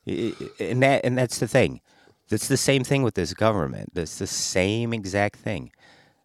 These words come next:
Human beings by nature, I mean, i-,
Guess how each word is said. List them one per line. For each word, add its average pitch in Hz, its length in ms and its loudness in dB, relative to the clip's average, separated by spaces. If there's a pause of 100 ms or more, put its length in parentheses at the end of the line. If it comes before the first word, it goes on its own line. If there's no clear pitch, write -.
(500)
Human 135 380 0
beings 101 400 0
by 73 180 -2
nature, 78 500 -6
I 65 40 -6
mean, 67 400 -10
i-, - 80 -10